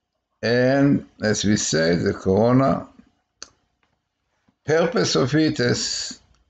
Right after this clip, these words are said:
we mentioned many times, many YouTube series,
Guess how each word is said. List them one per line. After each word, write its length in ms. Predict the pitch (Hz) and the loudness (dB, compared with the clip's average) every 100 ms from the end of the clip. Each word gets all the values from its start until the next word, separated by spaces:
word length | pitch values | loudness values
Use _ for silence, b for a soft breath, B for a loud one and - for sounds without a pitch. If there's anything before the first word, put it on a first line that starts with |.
| _ _ _ | _ _ _
we 140 | 107 110 | 0 2
mentioned 520 | 110 135 - 120 120 | 4 2 2 2 4
many 360 | 135 156 160 - _ _ _ _ _ _ _ _ - | 4 2 0 -4 _ _ _ _ _ _ _ _ -2
times, 460 | 113 117 123 117 | 0 2 2 2
many 320 | 104 113 123 | 2 4 4
YouTube 480 | 117 104 92 110 113 | 2 0 -2 -2 0
series, 540 | - 120 123 131 - | -2 0 0 -2 -8